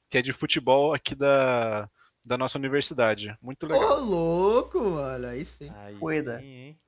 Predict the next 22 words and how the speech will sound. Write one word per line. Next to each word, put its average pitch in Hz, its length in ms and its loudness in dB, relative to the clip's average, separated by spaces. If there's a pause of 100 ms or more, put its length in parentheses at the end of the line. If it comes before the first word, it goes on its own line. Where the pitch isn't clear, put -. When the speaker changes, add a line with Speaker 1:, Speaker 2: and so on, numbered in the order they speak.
(440)
Speaker 1:
Vou 120 200 -6
passar 143 320 2
Speaker 4:
Mas - 80 -6
como 180 160 4
Speaker 1:
na 147 80 4
rádio 127 320 2
agora. 107 340 -4
Speaker 4:
Mas 151 220 4
Speaker 1:
Vou 147 80 6
fazer 160 140 4
Speaker 4:
agora 170 180 0
é - 20 0
muito - 0 -
Speaker 1:
propaganda. 151 380 0
Speaker 4:
importante. 135 240 -8 (220)
Speaker 1:
Não - 60 -20 (220)
Speaker 4:
Como 175 180 0
Speaker 1:
falei 123 180 2
Speaker 4:
isso 139 100 0
Speaker 1:
do 180 80 -4
quê? - 60 -8
Speaker 4:
afeta... 170 260 -2